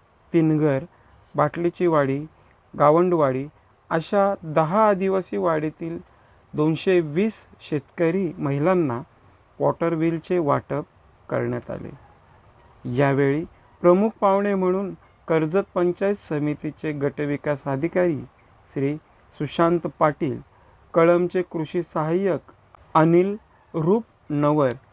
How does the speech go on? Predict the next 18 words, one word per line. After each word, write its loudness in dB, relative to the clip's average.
जागृती 2
प्रकल्पाचे -2
व्यवस्थापक -2
गौतम -4
कनोजे, -6
प्रकल्पाचे 0
कृषी -6
अधिकारी 0
कन्हैया -2
सोमणे, -2
पीआरओ 0
विद्यानंद 0
ओव्हाळ, -2
डॉक्टर -2
गीतांजली -2
हजारे 0
या 2
प्रसंगी -4